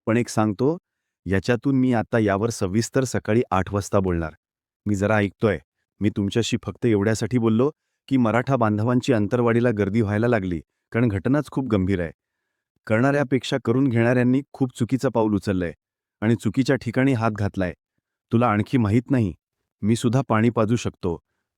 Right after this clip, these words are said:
मी क्षत्रिय कुळात वाढलोय, सहा कोटी मराठ्यांच्या लेकरांसाठी झगतोय. जो माणूस घरूनच कपाळाचे कुंकू पुसून येतो, समाजासाठी रक्त जाळून समाज मोठा करतो आणि वेळ आली तर रक्त सांडायलाही भीती नाही,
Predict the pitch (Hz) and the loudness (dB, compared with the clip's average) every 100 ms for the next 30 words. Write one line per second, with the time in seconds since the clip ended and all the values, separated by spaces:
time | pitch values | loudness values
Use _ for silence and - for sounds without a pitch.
0 | _ _ _ - 104 131 - 107 135 143 | _ _ _ -4 0 0 -2 -2 0 -2
1 | - 127 120 113 98 98 90 - _ _ | 0 0 0 0 2 2 0 -4 _ _
2 | - 104 123 135 123 135 131 117 117 120 | -4 0 0 2 0 2 2 0 2 0
3 | 131 117 101 120 127 123 110 117 92 - | 2 2 0 0 -2 -2 -2 -2 -4 -2
4 | 107 87 - _ _ _ - 98 120 113 | -2 -2 -4 _ _ _ -12 -2 2 4
5 | 117 139 113 101 120 143 139 - 101 131 | 2 0 -2 0 2 0 -2 -4 -2 0
6 | 127 139 - 110 104 135 117 131 120 101 | 0 -2 -2 -2 -2 -2 -2 0 0 0
7 | 90 85 _ _ - 101 113 120 127 120 | -2 -6 _ _ -4 0 2 2 0 -2
8 | 123 110 98 - 123 120 123 120 104 117 | -2 0 0 0 0 2 2 0 0 0
9 | 113 110 113 107 107 - 139 - _ - | 2 -2 -2 -2 -2 0 -2 -2 _ -4
10 | 113 113 110 120 117 120 131 104 - 135 | 0 2 2 2 2 0 0 -2 -2 -4
11 | - 104 117 123 123 117 101 117 113 | 0 0 2 2 2 0 0 0 0